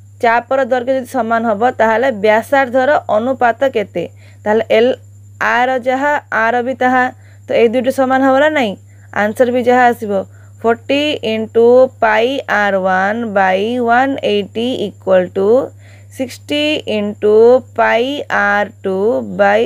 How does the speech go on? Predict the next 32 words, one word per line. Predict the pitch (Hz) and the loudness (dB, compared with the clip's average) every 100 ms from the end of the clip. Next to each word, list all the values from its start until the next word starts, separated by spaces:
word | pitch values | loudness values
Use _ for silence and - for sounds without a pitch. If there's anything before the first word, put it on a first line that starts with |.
| - | 0
ୱାନ୍ | 247 254 262 | 0 0 0
ଏଇଟି। | 254 247 254 254 - - - - - - | -2 -2 -4 -6 -10 -20 -20 -20 -8 0
କ'ଣ | 247 254 | 0 2
କଟିଲା? | 254 269 269 | -2 2 2
ୱାନ୍ | 240 240 | 4 2
ଏଇଟି, | 247 247 | 0 0
ୱାନ୍ | 254 247 247 | 0 2 0
ଏଇଟି | 247 254 | -2 -2
କଟିଲା, | 247 240 247 247 262 - - - - | -2 0 2 2 0 -8 -20 -20 -12
ଜିରୋକୁ | 196 220 247 254 | -2 0 2 2
ଜିରୋ | 247 254 | 2 0
କଟିଲା, | 254 247 254 254 254 247 - - - - | 0 -2 2 2 2 -4 -14 -20 -20 -2
ପାଇକୁ | 226 240 262 269 | 2 2 0 -6
ବି | 294 | -6
ପାଇ | - 254 | 0 0
କଟିଯିବ। | 262 254 262 240 240 240 247 269 - - - 233 | 2 -2 -2 -2 0 -2 -2 -8 -20 -20 -12 -10
ତ | |
ଫୋର୍ | - 247 262 294 | -2 4 6 4
ଆଉ | - 240 254 | 4 2 0
ସିକ୍ସ | 269 269 - | -2 -8 -6
ରହିଲା। | 233 202 | -4 -2
ତ | 190 208 - | -2 -4 -2
ପାଇ, | 208 214 233 269 285 - 196 | 0 0 0 -2 -8 -12 -8
ସରି, | 226 196 - | -4 -4 -4
ଆର୍ | 196 214 247 247 | -2 0 0 0
ୱାନ୍, | 202 196 196 233 269 - - - - - - - - - - | -2 -2 -2 -4 -6 -18 -20 -20 -20 -20 -20 -20 -20 -16 -4
ଆର୍ | 220 240 | 0 0
ୱାନ୍, | 254 254 233 | 0 -2 -2
ଆର୍ | 240 233 | -2 -2
ଟୁ | |
କ'ଣ | - 294 311 | -6 -4 -4
ଅଛି? | 294 202 | -4 -10